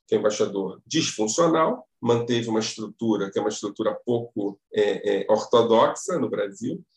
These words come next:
mas conseguiu lá ganhos objetivos, que é eventualmente venda de material que não ia ser vendido mais para o Estado que estava comprando qualquer coisa de Israel,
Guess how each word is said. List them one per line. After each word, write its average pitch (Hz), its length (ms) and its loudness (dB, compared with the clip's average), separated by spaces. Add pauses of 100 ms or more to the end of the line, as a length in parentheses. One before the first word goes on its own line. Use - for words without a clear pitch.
(260)
mas 208 200 -2
conseguiu 208 640 2
lá 139 160 6
ganhos 127 440 2
objetivos, 156 1000 -4
que 131 80 -2
é 120 120 6
eventualmente 131 920 0
venda 120 500 4 (380)
de 123 140 -4
material 117 720 4 (300)
que 131 100 0
não 120 180 2
ia 117 100 2
ser 117 140 -2
vendido 123 540 -2
mais 131 360 0
para 110 120 -10
o - 20 -6
Estado 110 380 0
que 107 160 -4
estava 110 160 -2
comprando 110 400 -2
qualquer 113 320 -2
coisa 101 200 -8
de 101 120 -12
Israel, 147 420 4